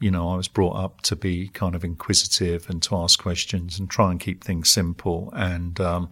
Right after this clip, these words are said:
um, I think that's quite deep in my psyche, and I don't really know it any other way. So,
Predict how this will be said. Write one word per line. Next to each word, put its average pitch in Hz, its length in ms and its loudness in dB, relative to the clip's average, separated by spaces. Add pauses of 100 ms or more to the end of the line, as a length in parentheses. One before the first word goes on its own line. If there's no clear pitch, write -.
(720)
um, 90 540 4
I 95 80 0
think 92 240 0
that's 87 220 0
quite 92 260 -4
deep 82 260 -4
in 92 80 -6
my 85 120 -2
psyche, 92 420 2
and 87 100 0
I 90 60 2
don't 90 220 0
really 87 220 -4
know 87 240 -2
it 92 180 -8
any 90 200 0
other 87 220 -4
way. 90 380 -6
So, 92 540 4